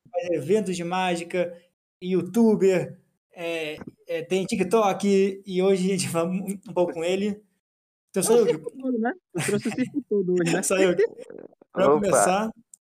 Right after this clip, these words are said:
Speaker 1: fala aí pra gente como é que você começou na mágica.
Speaker 3: Pô, cara, eu comecei, ah, acho que é oito ou nove anos, vai fazer, acho que esse ano vai fazer nove anos. É, eu comecei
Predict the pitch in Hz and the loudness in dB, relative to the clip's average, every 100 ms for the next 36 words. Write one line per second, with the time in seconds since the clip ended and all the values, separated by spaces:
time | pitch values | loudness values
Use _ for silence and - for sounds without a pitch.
0 | _ - 202 208 190 196 190 220 220 208 | _ -4 -4 -2 -2 -2 -6 -8 -6 -8
1 | 208 175 175 143 117 104 - 107 _ _ | -6 -8 -8 -8 -8 -10 -16 -20 _ _
2 | _ _ _ _ _ _ - 139 131 135 | _ _ _ _ _ _ -4 -2 0 0
3 | 113 117 120 113 139 139 147 _ _ - | 2 0 -2 -4 -6 -6 -10 _ _ -6
4 | 147 160 196 208 208 196 - - 143 175 | 0 0 0 -2 -6 -8 -10 -2 2 2
5 | 180 175 170 165 156 143 131 120 110 110 | 4 2 2 0 -2 -4 -4 -6 -10 -18
6 | - _ _ _ _ _ _ _ _ - | -20 _ _ _ _ _ _ _ _ -8
7 | 139 - 170 135 143 196 196 151 139 147 | -8 -2 0 4 4 2 0 -2 0 -2
8 | 151 135 127 147 185 110 113 113 117 113 | -4 -4 -4 -4 -8 -8 -10 -8 -10 -8
9 | 123 120 _ _ _ 110 - - 139 - | -8 -10 _ _ _ -18 -12 -4 -4 -2
10 | 139 151 151 135 143 147 127 131 143 _ | -4 -4 -6 -4 -2 -2 -2 -6 -6 _
11 | _ - - _ _ - 139 143 180 226 | _ -20 -20 _ _ 0 2 2 0 -2
12 | - | 0